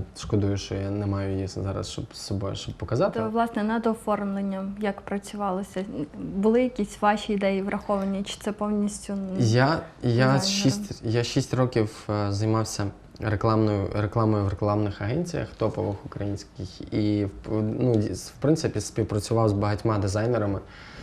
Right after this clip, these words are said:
Speaker 1: І в мене, ну, я вважаю, що не, непоганий, е, візуальний смак.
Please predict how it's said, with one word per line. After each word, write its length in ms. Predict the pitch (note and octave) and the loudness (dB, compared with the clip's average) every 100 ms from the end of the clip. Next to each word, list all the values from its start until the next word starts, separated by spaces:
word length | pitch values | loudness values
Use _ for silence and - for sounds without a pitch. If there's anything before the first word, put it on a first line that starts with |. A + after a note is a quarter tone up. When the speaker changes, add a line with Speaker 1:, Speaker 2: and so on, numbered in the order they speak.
| - - | -14 -4
Speaker 1:
І 300 | A2 G#2 G2+ | 2 4 4
в 120 | G2+ | 2
мене, 280 | A2 A2 G#2+ - - - | 4 4 2 0 -8 -6
ну, 280 | - A#2 - - - - | -2 -2 -2 -6 -8 -2
я 200 | A2+ A#2 | 4 6
вважаю, 600 | B2 A2+ A2 G#2+ G2+ G2 | 6 6 4 4 2 -2
що 320 | - - G2+ | -6 -8 -4
не, 180 | G2+ G#2 | 0 2
непоганий, 720 | G#2+ G#2 A2+ B2 A2 G2 F#2+ | 4 4 2 2 0 0 0
е, 440 | F#2+ F#2+ - G2 G2 | -2 -4 -4 -4 -2
візуальний 460 | F#2+ G2 F#2 G1+ G2 | -2 -2 -4 -4 -6
смак. 300 | - - | -8 -10